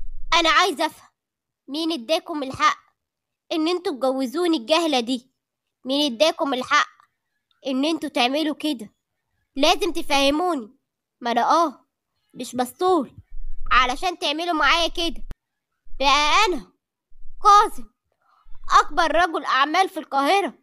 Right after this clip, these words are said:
بسبب حتة حادثة غبية تحصل لي،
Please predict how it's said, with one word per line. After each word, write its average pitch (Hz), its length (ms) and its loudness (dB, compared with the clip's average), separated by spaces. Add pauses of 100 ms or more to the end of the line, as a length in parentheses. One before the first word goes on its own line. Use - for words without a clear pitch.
(560)
بسبب 370 360 4
حتة 370 380 -2
حادثة 381 340 0
غبية 277 520 -2 (580)
تحصل 359 540 2
لي، 214 100 -20